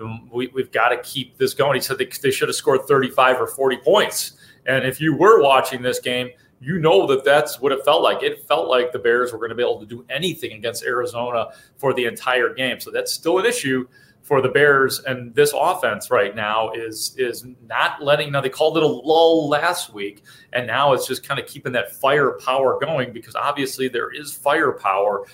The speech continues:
in the Bears offense, but they just were not able to sustain it. Luckily, they were able to finish in this game. One reason why I think that, you know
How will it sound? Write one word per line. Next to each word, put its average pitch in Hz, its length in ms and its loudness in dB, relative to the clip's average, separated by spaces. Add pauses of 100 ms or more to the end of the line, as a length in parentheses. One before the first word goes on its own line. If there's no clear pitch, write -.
(140)
in 127 140 0
the 120 100 -4
Bears 120 340 0
offense, 123 580 0
but 107 200 0
they 110 80 -6
just 120 260 -8
were 113 120 -10
not 120 240 -4
able 120 180 -4
to 104 160 -18
sustain 160 420 -6
it. 156 120 0 (280)
Luckily, 123 320 2
they 120 260 -2
were 123 240 2
able 117 220 -2
to 104 260 -8
finish 110 480 -4
in 110 200 -14
this 104 180 -10
game. 117 280 -4 (340)
One 254 340 4
reason 180 360 0
why 139 200 4
I 127 40 2
think 143 280 -4
that, 120 320 2
you 147 60 -2
know 117 220 -2